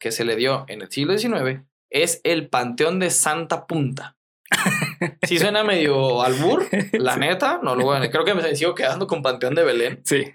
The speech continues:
Speaker 2: sí.
Speaker 1: Desconozco la razón por la cual se le llame Panteón de Belén, pero el nombre oficial es el Panteón de Santa Punta.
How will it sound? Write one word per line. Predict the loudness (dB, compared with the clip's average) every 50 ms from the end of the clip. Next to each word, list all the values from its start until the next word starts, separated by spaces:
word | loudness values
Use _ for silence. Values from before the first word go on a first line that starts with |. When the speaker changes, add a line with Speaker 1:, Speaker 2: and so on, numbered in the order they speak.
| -12 -12 -12 -10 -10 -10 -8 -10 -12 -14 -16 -16 -12 -8
Speaker 2:
sí. | -6 -4 0
Speaker 1:
Desconozco | 2 2 2 2 0 0 0 0 2 2 0 0 0 0 0
la | 2 2 2
razón | 2 0 0 0 -2 -2
por | 0 0
la | 0 0 0
cual | 0 -2 0 0
se | 0
le | 0 0
llame | 0 -2 -2 -4 -4
Panteón | -4 -4 -6 -6 -6 -8 -8 -6 -4
de | -6
Belén, | -6 -4 -6 -6 -8 -8 -10 -12 -14 _ _ _ _ _ _ _ _ _
pero | 0 0 2 2 0 0 -2 -4 -10 _ _ _ _ _ _ _ _
el | 0 2 2 4 2 2 2 2 0
nombre | 0 0 0 0 0 0
oficial | -2 -4 -2 -2 0 0 0
es | -2 -2 -2
el | -4 -4 -2
Panteón | -4 -6 -4 -2 -2 -2 -2
de | -2 -4
Santa | -4 -4 -4 -4 -4 -6 -8 -6
Punta. | -4 -4 -4 -4 -8 -14 -18 -20